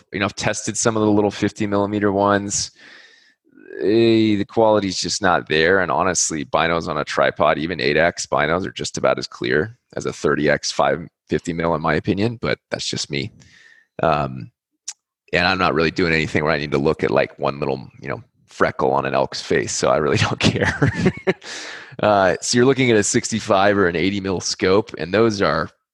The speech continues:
heavy, man. Those are four to eight pounds. And if you, uh, <laughs> if you don't have your,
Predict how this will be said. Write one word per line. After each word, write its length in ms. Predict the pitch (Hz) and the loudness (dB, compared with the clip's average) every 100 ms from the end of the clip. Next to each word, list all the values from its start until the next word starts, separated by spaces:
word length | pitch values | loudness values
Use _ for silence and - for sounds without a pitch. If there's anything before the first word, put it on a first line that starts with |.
| _ | _
heavy, 440 | - - 107 95 82 | -8 -2 0 0 -2
man. 240 | 82 90 | -4 -4
Those 160 | 101 92 | -2 -4
are 100 | - | -4
four 300 | - 117 107 | 0 2 2
to 120 | 73 - | 2 2
eight 200 | 107 - _ | 0 -2 _
pounds. 840 | - - - - 107 98 87 104 - - - - - _ - | -8 -6 -6 -4 -2 -4 -8 -12 -14 -16 -20 -20 -20 _ -4
And 100 | 101 | -2
if 140 | 87 | -2
you, 300 | 98 107 104 | 0 2 4
uh, 360 | 92 85 85 110 - _ | 4 4 2 -2 -10 _
<laughs> 180 | _ | _
if 340 | 135 139 110 107 | 0 0 -2 -4
you 240 | 110 135 | 0 0
don't 220 | 143 135 | 2 0
have 280 | 120 120 107 | 2 2 2
your, 360 | 104 98 87 | 0 0 0